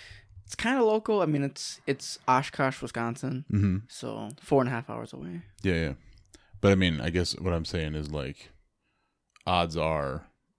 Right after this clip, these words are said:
Speaker 2: the venues, you're gonna be in Madison, you're gonna be
Speaker 1: Oh.
Speaker 2: in Chicago, you know what I mean? Stuff
Speaker 1: Yeah.
Speaker 2: like that, more than, like, yeah, the
Speaker 1: Minnesota,
Speaker 2: Varsity
Speaker 1: like,
Speaker 2: Theater or
Speaker 1: yeah.
Speaker 2: whatever, right?
Speaker 1: <laughs> Yeah. Uh, yeah, I imagine that's gonna start happening more often now.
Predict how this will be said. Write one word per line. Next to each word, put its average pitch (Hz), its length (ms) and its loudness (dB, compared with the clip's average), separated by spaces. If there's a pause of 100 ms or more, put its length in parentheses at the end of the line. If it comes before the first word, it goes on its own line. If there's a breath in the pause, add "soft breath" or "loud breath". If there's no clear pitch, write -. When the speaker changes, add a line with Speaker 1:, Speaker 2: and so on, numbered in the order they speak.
(180)
Speaker 2:
the 82 80 -6
venues, 76 920 -4 (640 soft breath)
you're 85 120 -2
gonna 82 140 -2
be 78 120 -4
in 76 120 -4
Madison, 71 520 -8
you're 143 140 -8
gonna 139 80 -6
be 147 60 4
Speaker 1:
Oh. 131 380 6
Speaker 2:
in 113 80 0
Chicago, 73 600 -4
you 76 140 -6
know 78 80 -6
what 73 80 -8
I 73 40 -8
mean? 76 300 -8
Stuff - 160 0
Speaker 1:
Yeah. 120 160 2
Speaker 2:
like - 80 -4
that, 71 240 -6
more 78 220 -6
than, 76 180 -10
like, 69 320 -12 (600)
yeah, - 80 -10
the - 40 -2
Speaker 1:
Minnesota, 110 380 4
Speaker 2:
Varsity 90 240 -2
Speaker 1:
like, 87 80 -4
Speaker 2:
Theater 80 420 -4
or - 40 -6
Speaker 1:
yeah. 113 160 -2 (200)
Speaker 2:
whatever, 156 100 -14
right? 156 300 -6
Speaker 1:
<laughs> - 0 -
Yeah. 151 200 -2 (520 loud breath)
Uh, 120 360 -2
yeah, 131 180 8
I 123 40 4
imagine 120 380 2
that's 110 160 -4
gonna 117 160 -8
start - 200 -8
happening 107 320 -10
more 113 160 -8
often 113 300 -8
now. 110 240 -10